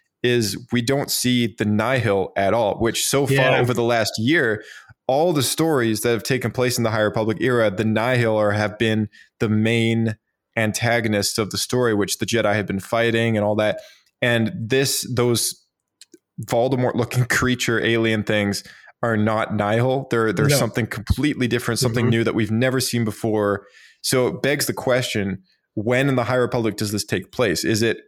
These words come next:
Speaker 1: closer to
Speaker 2: I
Speaker 1: the
Speaker 2: think it's,
Speaker 1: Phantom Menace,
Speaker 2: I think
Speaker 1: or is
Speaker 2: so.
Speaker 1: it before the Light of the Jedi when kind of those main stories kick off? You know,
Speaker 2: Yeah.
Speaker 1: like
Speaker 2: I'm basing this just on the fact of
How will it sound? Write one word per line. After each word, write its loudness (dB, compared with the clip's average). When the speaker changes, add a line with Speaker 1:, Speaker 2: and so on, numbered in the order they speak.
Speaker 1:
closer 0
to -2
Speaker 2:
I 2
Speaker 1:
the -2
Speaker 2:
think 0
it's, 2
Speaker 1:
Phantom -2
Menace, 2
Speaker 2:
I 2
think 2
Speaker 1:
or 2
is 0
Speaker 2:
so. 4
Speaker 1:
it -4
before 0
the 0
Light 2
of -2
the 0
Jedi 2
when 0
kind -2
of -4
those -2
main 0
stories -2
kick -4
off? -2
You 0
know, 2
Speaker 2:
Yeah. 2
Speaker 1:
like -4
Speaker 2:
I'm 0
basing 2
this 0
just 0
on 2
the 2
fact -2
of 0